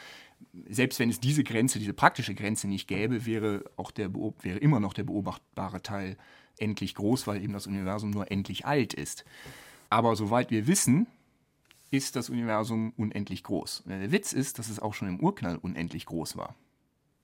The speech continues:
Also ich kann etwas, ein, etwas, was unendlich groß ist, kann ich so viel zusammenschrumpfen lassen, wie ich möchte. Durch die, also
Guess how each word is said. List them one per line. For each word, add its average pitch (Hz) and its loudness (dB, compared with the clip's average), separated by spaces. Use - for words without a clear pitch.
Also 104 0
ich - -4
kann 175 6
etwas, - 2
ein, 113 2
etwas, 135 2
was - 0
unendlich 147 4
groß 175 4
ist, 123 0
kann 135 0
ich 131 4
so 135 2
viel 202 2
zusammenschrumpfen 139 4
lassen, 120 4
wie 113 2
ich 98 -2
möchte. 165 4
Durch 123 -4
die, 117 -6
also 107 -4